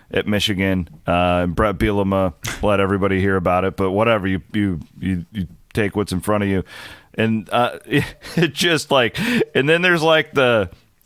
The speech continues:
I, I'm not an Iowa fan. I don't root really against them. Um, but it's just, it is funny, Chris, when you sit back and it's just like,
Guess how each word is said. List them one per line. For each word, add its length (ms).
I, 140
I'm 180
not 240
an 80
Iowa 320
fan. 300
I 100
don't 160
root 260
really 260
against 420
them. 280
Um, 540
but 240
it's 140
just, 360
it 120
is 160
funny, 340
Chris, 340
when 100
you 80
sit 260
back 280
and 60
it's 120
just 160
like, 200